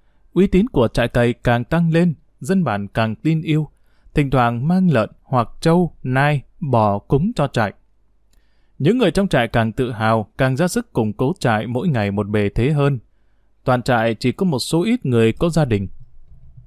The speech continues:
Còn hầu hết là thanh niên. Họ ở chung, ăn chung,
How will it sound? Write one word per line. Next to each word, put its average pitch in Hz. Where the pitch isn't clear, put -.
Còn 135
hầu 143
hết 180
là 107
thanh 131
niên. 131
Họ 123
ở 117
chung, 190
ăn 147
chung, 127